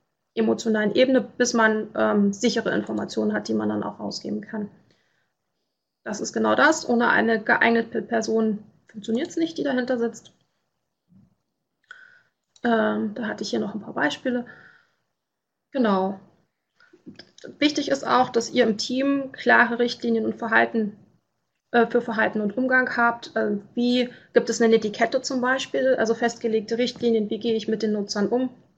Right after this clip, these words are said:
Denn der richtige Umgang ist tatsächlich auch entscheidend, äh, ob ihr Erfolg mit eurer Kommunikationsstrategie habt, ähm, Community Management.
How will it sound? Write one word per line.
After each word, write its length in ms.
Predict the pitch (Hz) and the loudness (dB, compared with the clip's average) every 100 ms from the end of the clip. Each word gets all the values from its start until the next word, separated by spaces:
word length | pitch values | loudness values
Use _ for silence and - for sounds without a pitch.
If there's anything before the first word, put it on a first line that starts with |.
| _ _ _ _ _ _ _ _ - - | _ _ _ _ _ _ _ _ -16 -2
Denn 120 | 233 | 2
der 100 | 226 | 4
richtige 320 | 233 - 202 | 2 0 0
Umgang 400 | 214 254 240 220 - - - - _ _ - | 0 4 4 4 -2 -20 -20 -20 _ _ -4
ist 160 | 247 - | -2 2
tatsächlich 500 | - 226 226 208 226 | 4 4 4 0 -2
auch 120 | 214 | -2
entscheidend, 560 | - 247 233 240 226 - | -2 6 6 6 0 2
äh, 140 | 220 220 | 2 2
ob 160 | 220 | 2
ihr 60 | 240 | 2
Erfolg 420 | - 262 247 - - | 4 6 6 4 -8
mit 160 | 196 - | -6 -2
eurer 220 | 196 196 | -2 -2
Kommunikationsstrategie 1600 | 208 202 202 208 208 - 208 202 - - - 208 196 202 196 208 | -2 0 0 -2 -6 -4 -4 -4 -10 -16 -8 -6 -4 -6 -4 -2
habt, 380 | 208 202 - - | 0 -2 -6 -4
ähm, 220 | 202 185 | 0 0
Community 480 | 185 202 196 202 214 | -2 0 0 0 0
Management. 640 | 202 196 185 - 196 196 | 0 0 -2 0 0 0